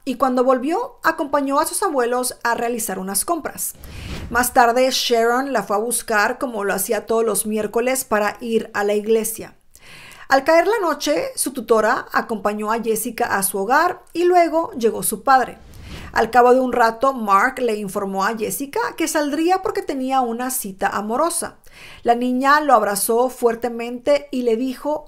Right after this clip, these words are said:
que lo amaba. Luego se dio una ducha y su abuela la acompañó hasta su cama.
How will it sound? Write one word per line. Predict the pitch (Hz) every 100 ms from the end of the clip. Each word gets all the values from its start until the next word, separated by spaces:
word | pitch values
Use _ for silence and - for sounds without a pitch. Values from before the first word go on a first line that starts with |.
| -
que | - 196
lo | 196
amaba. | 190 190 180 - _ _ - - - - -
Luego | 339 392 359 359
se | - 311
dio | 262
una | 262 302
ducha | 302 254 - 262 -
y | - 311
su | 381
abuela | 359 277 233 247
la | 254
acompañó | 254 254 240 214 208 202 -
hasta | 202 -
su | 190 190
cama. | - 185 185 -